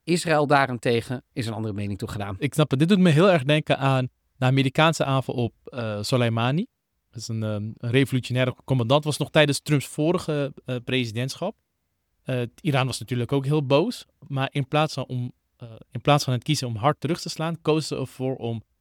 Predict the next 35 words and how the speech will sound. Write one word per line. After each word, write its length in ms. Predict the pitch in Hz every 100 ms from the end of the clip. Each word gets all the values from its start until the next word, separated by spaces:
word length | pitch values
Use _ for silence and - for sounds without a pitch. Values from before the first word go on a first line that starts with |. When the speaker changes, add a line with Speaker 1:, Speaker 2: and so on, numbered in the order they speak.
| _ -
Speaker 2:
raketaanvallen 720 | 117 160 156 151 143 139 135
uit 180 | 131 131
te 80 | -
voeren. 440 | 127 127 147 180 _ _ _ -
Waarvan 460 | 120 113 131 117 - _ _ _
wij, 380 | - 110 117 139
of 120 | - -
iedereen 360 | 135 131 151
heeft 180 | 131 117
begrepen 440 | 117 131 147 147
dat 160 | 127 120
Iran 340 | 123 120 127
van 180 | - 113
tevoren 340 | 117 - 151 143
had 140 | 127
gewaarschuwd 520 | 123 120 120 - 110
waar 200 | 107 113
die 100 | 113
raketten 360 | 107 - 104 -
zouden 280 | 104 104 107
neerslaan. 520 | 117 - 107 104 113 _ _ _ _ _ _
Eh, 300 | - 117 110 -
o-, 120 | 127
eh, 100 | 117 113
om 100 | 131
te 100 | 135
voorkomen 320 | 127 151 143
dat 120 | 135
het 100 | -
echt 180 | 139 -
een 60 | 127
grote 340 | 131 117 -
conflict 440 | 123 - 131 -
zou 200 | - 95
worden. 300 | 98 107 87